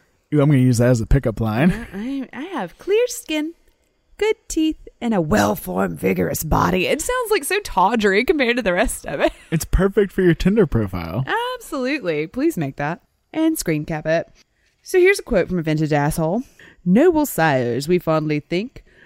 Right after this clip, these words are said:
Speaker 2: only to be surpassed by us, their noble sons. What reverence we revert to our parent stock. With what pride we talk of blood. With what jealousy we guard against its contamination."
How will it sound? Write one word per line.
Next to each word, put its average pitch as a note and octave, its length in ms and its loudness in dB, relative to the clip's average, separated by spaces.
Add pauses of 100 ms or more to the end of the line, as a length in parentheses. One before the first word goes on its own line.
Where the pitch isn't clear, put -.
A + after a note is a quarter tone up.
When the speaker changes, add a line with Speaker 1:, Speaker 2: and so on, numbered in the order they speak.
(140)
Speaker 2:
only E4+ 300 2
to - 80 -16
be A3 140 -4
surpassed D3+ 560 -6
by B2 220 -8
us, - 480 -12 (260)
their F#3 160 0
noble G#3+ 480 2
sons. F2 640 -4 (240)
What G4+ 220 0
reverence D#3+ 640 -2
we E3 140 0
revert D#3 480 -2
to - 160 -8
our G3 100 -2
parent B3+ 460 -6
stock. - 580 -10 (460)
With C#4 160 -2
what C#4 180 2
pride F3+ 540 2
we F3 120 2
talk G3 280 -2
of E3 180 -4
blood. G#3 500 0 (280)
With A3 160 0
what D#4+ 260 0
jealousy E3 640 -4
we F3 140 -2
guard A3 340 -2
against C#3+ 380 -4
its - 160 -10
contamination." F3 1040 0